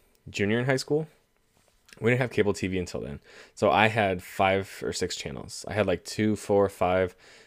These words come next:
seven, nine, and eleven. Those were the only channels I had. And I think Channel nine always had the Clipper games. The K Cal nine always had Clipper games. I remember Chauncey Billups, I watched him and I was, like, kind of enjoying him. So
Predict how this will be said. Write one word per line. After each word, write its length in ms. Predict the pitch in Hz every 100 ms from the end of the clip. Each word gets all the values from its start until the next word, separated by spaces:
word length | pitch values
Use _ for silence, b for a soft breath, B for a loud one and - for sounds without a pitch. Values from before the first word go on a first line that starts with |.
| b
seven, 520 | - 104 98 98 95
nine, 400 | 92 95 95 92
and 120 | 78
eleven. 380 | 87 78 58 - b b b -
Those 140 | 113
were 80 | 127
the 60 |
only 140 | 104 101
channels 240 | 104 92
I 80 | 85
had. 260 | 92 67 - _ _ -
And 220 | 104 101
I 60 | 73
think 220 | 127 143
Channel 260 | - 135 107
nine 280 | 85 101
always 280 | - 92 95
had 100 | 101
the 60 | 90
Clipper 240 | 98 87
games. 460 | 82 73 87 - - _
The 260 | - 90 87
K 160 | - 101
Cal 240 | - 98
nine 220 | 95 98 101 B B B
always 280 | - 101 98
had 140 | 98
Clipper 220 | 90 85 80
games. 220 | 78 90
I 60 |
remember 300 | 110 135 110
Chauncey 320 | 90 107 104 98
Billups, 280 | 92 110 -
I 120 | 95
watched 340 | 90 90 -
him 100 | 131
and 80 | 120
I 60 | 87
was, 120 | 90
like, 140 | 73 -
kind 180 | 95
of 80 | 101
enjoying 340 | 85 - 90 87
him. 180 | - -
So 260 | - 87